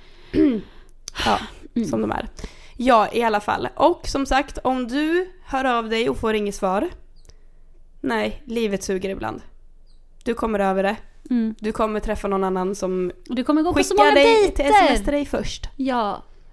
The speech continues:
Speaker 2: Och det är jättenervöst och pirrigt såklart att träffa någon.
Speaker 1: Mm.
Speaker 2: Men det är också väldigt kul.
Speaker 1: Ja.
Speaker 2: Eller?
Speaker 1: Ja.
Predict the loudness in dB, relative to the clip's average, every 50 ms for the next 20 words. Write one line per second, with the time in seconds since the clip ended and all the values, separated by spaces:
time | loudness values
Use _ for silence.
0 | -20 -20 -20 -20 -20 -20 -4 -2 0 0 0 -2 -6 -4 0 2 2 4 4 2
1 | 2 0 0 -2 -4 -6 -8 -6 -4 -4 -4 -2 -4 -6 -6 -8 -10 -12 -8 -8
2 | -8 -8 -8 -10 -12 -12 -12 -12 -10 -8 -8 -8 -8 -10 -12 -16 -16 -14 -12 -12
3 | -10 -12 -8 -8 -8 -8 -8 -8 -8 -4 -2 0 2 2 2 2 -2 -8 -18 -18
4 | -12 -8 -6 -2 0 0 0 2 0 0 2 0 0 0 0 0 0 2 2 0
5 | -2 -4 -6 -6 -4 -4 -4 -4 -6 -8 -10 -14 -16 -16 -16 -16 -16 -18 -20 -20
6 | -20 -16 -12 -10 -10 -10 -10 -12 -16 -20 -20 -20 -20 -20 -20 -20 -20 -20 -20 -20
7 | -12 -8 -6 -4 -4 -4 -6 -8 -12 -20 -20 -20 -20 -20 -20 -20 -20 -20 -20 -14
8 | -12 -10 -8 -8 -8 -10 -12